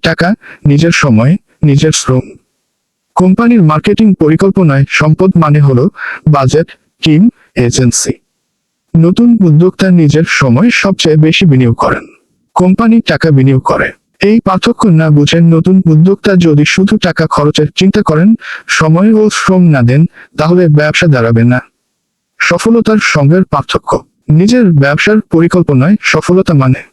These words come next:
সংসার চলছে, ঋণ কমছে, মানসিক শান্তি আছে। কোম্পানির মার্কেটিং পরিকল্পনায় সফলতা মানে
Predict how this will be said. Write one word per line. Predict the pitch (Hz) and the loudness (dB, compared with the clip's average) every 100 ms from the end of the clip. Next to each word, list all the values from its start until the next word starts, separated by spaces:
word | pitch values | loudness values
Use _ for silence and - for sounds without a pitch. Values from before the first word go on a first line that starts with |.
| _ _ _ - | _ _ _ -6
সংসার | - 180 - 101 - | -2 -2 0 -2 -2
চলছে, | 143 - 104 - _ _ | -2 -2 -8 -10 _ _
ঋণ | 165 190 | 0 0
কমছে, | 208 175 - 151 - _ _ 151 | 0 0 0 -4 -8 _ _ 0
মানসিক | 156 190 220 240 233 | 2 0 0 -2 -2
শান্তি | - 165 156 - 139 | -4 0 0 0 -2
আছে। | 139 - - _ _ | -2 -6 -8 _ _
কোম্পানির | - 185 196 226 226 160 | -2 0 0 2 2 2
মার্কেটিং | 135 131 190 190 220 | 0 0 -2 0 0
পরিকল্পনায় | - 160 156 156 143 131 196 220 | 2 0 0 0 0 0 0 -2
সফলতা | - 160 180 185 151 | -4 -2 0 0 0
মানে | 131 131 | 0 0